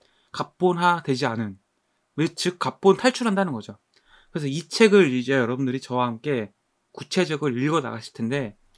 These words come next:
이 책에서 하는 얘기들이 결국에는 갑본에서 탈출하는 방법입니다. 갑본에서 탈출한다는 거. 갑본에 탈출한 방법들은 이제 제가 앞으로 구체적으로 설명해 드릴 거고,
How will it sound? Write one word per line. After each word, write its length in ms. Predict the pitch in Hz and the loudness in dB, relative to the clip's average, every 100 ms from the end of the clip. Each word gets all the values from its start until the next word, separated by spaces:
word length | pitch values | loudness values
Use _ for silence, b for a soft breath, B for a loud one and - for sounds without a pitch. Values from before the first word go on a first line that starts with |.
| b b b b | b b b b
이 140 | 165 | -2
책에서 320 | - 226 202 | 4 6 6
하는 380 | 190 269 277 226 | 4 2 4 4
얘기들이 560 | 123 143 131 147 214 _ - | 2 -2 -6 -4 -4 _ -8
결국에는 460 | 131 135 127 185 214 _ _ _ _ - | -6 -4 -2 -4 -8 _ _ _ _ -14
갑본에서 880 | - 147 - 170 170 135 170 208 - | -12 -10 -4 -2 0 -2 -2 -4 -2
탈출하는 520 | 247 240 - 175 165 | -6 -4 -4 -4 -4
방법입니다. 640 | 123 120 110 104 95 - _ _ _ _ _ - | -6 -6 -8 -12 -18 -20 _ _ _ _ _ -14
갑본에서 460 | 147 - 143 135 | -12 -4 -2 -2
탈출한다는 560 | 165 - 151 113 107 104 | -6 -10 -10 -10 -12 -18
거. 140 | - _ _ _ _ _ - | -20 _ _ _ _ _ -8
갑본에 380 | 175 - 214 196 | -4 6 6 6
탈출한 300 | 214 226 - | 2 0 0
방법들은 680 | 147 180 180 160 202 277 - _ _ _ | 2 0 0 -2 0 0 -6 _ _ _
이제 120 | 131 | -8
제가 300 | 135 139 131 | -4 0 0
앞으로 240 | 120 - - | -2 -6 -8
구체적으로 280 | - 151 147 | -6 -6 -2
설명해 280 | 202 196 | 0 -2
드릴 180 | 190 117 | -4 -12
거고, 420 | - 147 165 107 | -6 -2 -2 -4